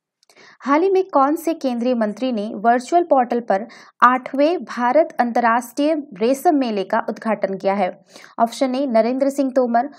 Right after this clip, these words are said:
ऑप्शन बी प्रकाश जावड़ेकर, ऑप्शन सी अम-, अ, स्मृति ईरानी, ऑप्शन डी गिरिराज सिंह। देखिए, केंद्रीय मंत्री, अ, स्मृति ईरानी ने वर्चुअल पोर्टल पर आठवें भारत अंतर्राष्ट्रीय रेशम मेले का उद्घाटन किया है।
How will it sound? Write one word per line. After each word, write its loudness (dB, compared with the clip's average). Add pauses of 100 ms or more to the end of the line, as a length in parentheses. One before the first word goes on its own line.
(240)
ऑप्शन 0
बी -4
प्रकाश 0
जावड़ेकर, 0 (300)
ऑप्शन 2
सी -2 (300)
अम-, 0
अ, 6
स्मृति -2
ईरानी, 2 (360)
ऑप्शन 0
डी -2 (100)
गिरिराज 2
सिंह। -2 (440)
देखिए, 2
केंद्रीय 2
मंत्री, 2
अ, -14
स्मृति 0
ईरानी 2
ने 0
वर्चुअल 0
पोर्टल 0
पर 0 (120)
आठवें 0
भारत 0
अंतर्राष्ट्रीय 0
रेशम 0
मेले -2
का 0
उद्घाटन 0
किया -2
है। -2